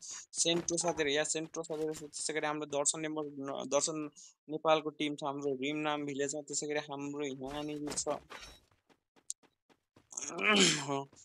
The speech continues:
नेपाल चितवन, नेपाल चितवनको टिम छ हाम्रो बिमा शक्तिबाट मास्टर पिकतर्फ चढ्दैछ। दादा ग्याङ, दादा ग्याङको छ। दादा ग्याङको यहाँ परिसर छ। दादा ग्याङको सेभेज, सेभेज ड्यामेज खाइसक्यो। ओके, एट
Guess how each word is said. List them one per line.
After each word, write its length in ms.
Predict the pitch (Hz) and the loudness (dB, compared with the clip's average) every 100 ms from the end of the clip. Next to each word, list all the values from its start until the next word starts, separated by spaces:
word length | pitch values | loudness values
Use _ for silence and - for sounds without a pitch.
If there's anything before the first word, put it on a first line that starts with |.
| _ | _
नेपाल 220 | 156 185 180 | 4 6 6
चितवन, 260 | 185 165 | 4 2
नेपाल 440 | 143 156 - 180 180 | 4 4 6 6 6
चितवनको 360 | 180 180 175 | 6 4 2
टिम 280 | 175 170 165 | 2 2 2
छ 100 | 165 | 2
हाम्रो 300 | 156 147 156 | 0 2 0
बिमा 360 | 135 143 165 165 | 0 2 4 4
शक्तिबाट 460 | 165 - 160 160 | 2 -4 -2 0
मास्टर 340 | 156 151 - 156 | 2 0 -2 -4
पिकतर्फ 500 | 165 151 165 156 151 | -6 -2 2 2 2
चढ्दैछ। 380 | 151 147 160 | 2 0 -2
दादा 320 | 143 139 147 156 | 2 4 4 2
ग्याङ, 200 | 160 139 | 0 0
दादा 240 | 135 151 | 2 2
ग्याङको 220 | 160 160 | 0 -2
छ। 120 | 160 | -4
दादा 1000 | 143 - - - - - - 180 - - | -8 -10 -20 -18 -18 -16 -8 -8 -8 -8
ग्याङको 300 | 190 196 196 | -4 -2 2
यहाँ 140 | 190 170 | 0 2
परिसर 320 | 175 165 175 | 0 2 0
छ। 20 | |
दादा 440 | 160 151 147 170 185 | -2 0 0 2 2
ग्याङको 260 | 185 185 | 2 0
सेभेज, 640 | 180 - 160 175 185 180 175 | 2 2 4 2 2 2 2
सेभेज 420 | 170 160 165 165 | 2 0 -4 -2
ड्यामेज 300 | 156 156 156 | 2 2 0
खाइसक्यो। 400 | 156 151 156 175 - - - - - | -4 -4 -6 -8 -12 -16 -12 -6 2
ओके, 540 | 165 170 165 - 170 | 2 2 -2 0 4
एट 120 | 180 | 2